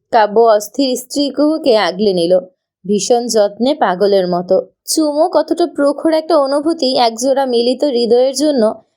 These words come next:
কে যেন বলেছিল। চুমো একটা মানসিক আবেগের শারীরিক প্রকাশ,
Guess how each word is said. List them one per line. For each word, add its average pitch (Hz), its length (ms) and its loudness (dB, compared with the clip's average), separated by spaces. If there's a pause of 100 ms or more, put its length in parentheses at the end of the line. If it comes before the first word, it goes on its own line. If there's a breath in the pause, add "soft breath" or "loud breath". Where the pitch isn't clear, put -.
(120)
কে 320 140 0
যেন 302 260 -2
বলেছিল। 185 640 0 (440)
চুমো 254 220 0
একটা 247 240 -2
মানসিক 233 560 -2
আবেগের 214 480 0
শারীরিক 220 540 -2
প্রকাশ, 185 440 0